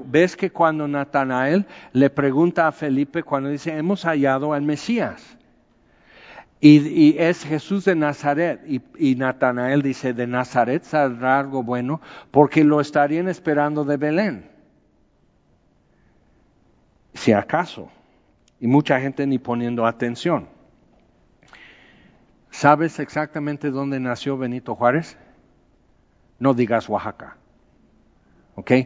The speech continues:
Es importante ver eso, o sea, ¿de qué distancia? Pues ya como que, ay, pues qué otro conteste. Es muy fácil empezar a revolver los datos cuando ya no es importante o otro se va a encargar de esa información, no tengo que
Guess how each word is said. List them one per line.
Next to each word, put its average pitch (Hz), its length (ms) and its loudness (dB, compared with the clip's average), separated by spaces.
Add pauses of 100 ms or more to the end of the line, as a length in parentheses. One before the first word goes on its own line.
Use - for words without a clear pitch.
(200)
Es 139 120 2
importante 190 680 2
ver 160 180 -2
eso, 190 240 -2
o 135 40 -4
sea, 160 280 0 (200)
¿de 147 240 -2
qué 208 220 2
distancia? 214 680 -2
Pues 156 180 -4
ya 202 280 0
como 170 300 -6
que, 165 160 -6
ay, 170 320 -6
pues 170 260 -8
qué 170 160 0
otro 180 280 0
conteste. 156 580 0
Es 120 100 -2
muy 196 260 6
fácil 220 540 4 (220)
empezar 151 460 0
a 170 100 0
revolver 151 500 -2
los 156 240 -2
datos 170 460 -4 (140)
cuando 143 440 0
ya 143 220 -2
no 151 160 -4
es 139 100 -10
importante 151 800 -2 (300)
o 147 300 4
otro 175 280 2
se 147 160 -2
va 131 140 2
a 143 60 -2
encargar 139 560 -4
de 139 100 -6
esa 147 180 -6
información, 135 840 -6
no 131 140 -6
tengo 127 280 -6
que 117 240 -4